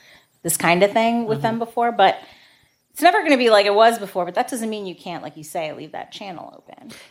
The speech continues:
Speaker 2: Yeah. So I would say at this point, you're well within your rights. This was only back in January,
Speaker 1: Mm-hmm,
Speaker 2: and it is
Speaker 1: mm-hmm.
Speaker 2: barely March now. So you're fine with, like,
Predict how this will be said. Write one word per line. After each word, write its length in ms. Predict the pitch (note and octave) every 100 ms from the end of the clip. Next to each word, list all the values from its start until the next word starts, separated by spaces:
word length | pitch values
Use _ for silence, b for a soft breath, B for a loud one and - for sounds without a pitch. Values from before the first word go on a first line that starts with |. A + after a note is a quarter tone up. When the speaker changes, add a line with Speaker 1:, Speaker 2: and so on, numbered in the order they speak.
| B
Speaker 2:
Yeah. 200 | F3 B2 -
So 160 | G3+
I 80 | G3
would 180 | G#3 G3+
say 120 | G#3
at 80 | F#3
this 120 | F#3
point, 300 | F#3 E3+ -
you're 100 | D3
well 220 | D3+ F3
within 180 | E3+ E3+
your 120 | D#3
rights. 180 | D3 D3+
This 160 | G3+ G#3+
was 140 | D#3
only 320 | F3 E3+ D#3+
back 340 | C#3+ C#3+ C#3 -
in 360 | C3+ B2 A#2 -
January, 600 | - B2+ G#2+ F#2+ F2+ G1+
Speaker 1:
Mm-hmm, 200 | G2 -
Speaker 2:
and 100 | C3+
it 120 | C3 A#2
is 120 | -
Speaker 1:
mm-hmm. 120 | B2
Speaker 2:
barely 400 | - C#3+ A#2+ A2+
March 360 | G2+ F2 - G2+
now. 300 | D2+ - - b b
So 140 | - C3
you're 260 | F3+ G3+
fine 380 | - C#3+ B2 A#2
with, 160 | A#2 A#2+
like, 200 | A2